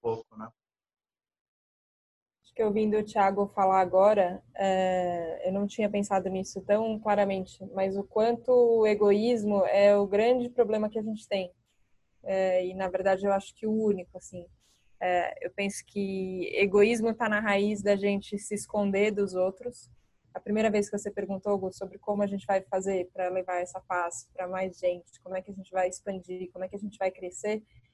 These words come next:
Speaker 2: a primeira coisa que eu pensei é que a gente não vai poder se esconder mais, se apequenar mais.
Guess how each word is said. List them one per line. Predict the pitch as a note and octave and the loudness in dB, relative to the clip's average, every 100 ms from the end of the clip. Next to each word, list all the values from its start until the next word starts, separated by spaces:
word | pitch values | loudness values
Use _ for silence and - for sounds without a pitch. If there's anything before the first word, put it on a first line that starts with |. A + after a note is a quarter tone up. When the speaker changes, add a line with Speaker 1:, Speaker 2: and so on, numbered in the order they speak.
| _ _ - | _ _ -14
Speaker 2:
a | - | -8
primeira | G#3 G#3 B3 | -2 2 2
coisa | B3 A3 | 2 0
que | A3 | -2
eu | |
pensei | G#3+ G#3 A3 A3+ | -4 -4 0 0
é | |
que | A3+ | 0
a | A3+ | -4
gente | G#3+ A3 | -4 -6
não | A3 | -2
vai | A3 | -2
poder | A3+ A3+ G3 G#3+ A3 A#3 | -2 -4 0 2 2 2
se | A3+ - A3 | -2 -10 -8
esconder | G#3+ - A3 G#3+ A3 | -10 -6 -2 0 2
mais, | G#3 F3 F3 | 2 0 -4
se | - - | -12 -4
apequenar | G3 G3+ G3+ A3 G3+ G3 | -2 -2 -2 0 0 0
mais. | G3 F3 F3 - - | 0 -2 -4 -10 -20